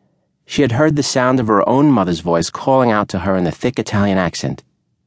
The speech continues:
"Laura, Laura, help me." My mother was startled and her heart was racing.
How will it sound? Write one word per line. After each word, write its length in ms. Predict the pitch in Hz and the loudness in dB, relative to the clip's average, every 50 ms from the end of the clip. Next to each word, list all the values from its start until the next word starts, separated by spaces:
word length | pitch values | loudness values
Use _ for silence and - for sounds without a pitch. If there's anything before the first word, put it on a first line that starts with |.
| _ - | _ -4
"Laura, 500 | 113 135 151 151 123 95 - - - - _ _ _ - | -2 0 2 2 0 -2 -4 -8 -16 -20 _ _ _ -4
Laura, 380 | 104 135 151 151 139 117 87 | 0 2 2 4 2 2 -2
help 420 | 85 85 - - 135 160 165 - - | -4 -6 -6 -2 0 0 0 0 -2
me." 240 | 85 73 - - _ _ _ _ _ _ _ _ _ _ _ _ _ _ _ _ _ _ _ - | -6 -6 -8 -12 _ _ _ _ _ _ _ _ _ _ _ _ _ _ _ _ _ _ _ -2
My 60 | 113 | 0
mother 240 | 123 139 143 139 143 | 2 2 4 4 2
was 160 | 131 120 - | 2 0 0
startled 380 | - - 139 131 131 120 104 101 | 0 2 2 2 2 2 0 0
and 100 | 101 104 | 0 0
her 60 | 101 | 0
heart 240 | 95 120 117 - - | 0 0 0 0 0
was 180 | 101 95 - | -2 -4 -2
racing. 540 | 107 113 117 120 117 - - 104 - - - | 0 0 0 0 0 -2 -4 -6 -8 -10 -16